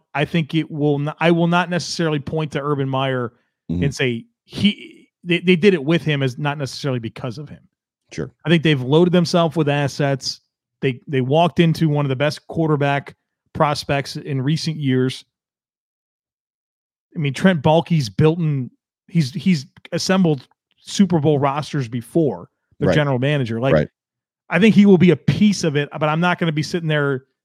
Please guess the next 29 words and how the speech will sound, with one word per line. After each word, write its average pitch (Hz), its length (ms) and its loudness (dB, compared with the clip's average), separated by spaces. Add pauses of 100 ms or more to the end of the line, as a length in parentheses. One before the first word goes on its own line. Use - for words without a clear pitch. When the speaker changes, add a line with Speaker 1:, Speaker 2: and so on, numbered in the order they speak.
(600)
Speaker 1:
putting 185 180 2
him 165 80 0
on 156 140 2
my 135 160 0
shoulders 147 560 2
as 123 160 -4
the 127 80 -4
reason 135 340 -2
the 123 60 -4
Jacksonville 131 560 -4
Jaguars 123 560 -4
became 117 260 -8
a 107 60 -8
good 113 180 -6
football 98 380 -8
team. 90 240 -20 (760)
Speaker 2:
It's 92 80 -8
just, 110 200 -4
to 110 100 2
me, 107 200 6
when 101 120 4
you 113 160 6
look 113 220 2
at 80 420 -2
Doug 92 240 2
Marrone 87 560 2 (720)
or 82 320 -2
Gus 87 340 -2
Bradley, 82 640 -2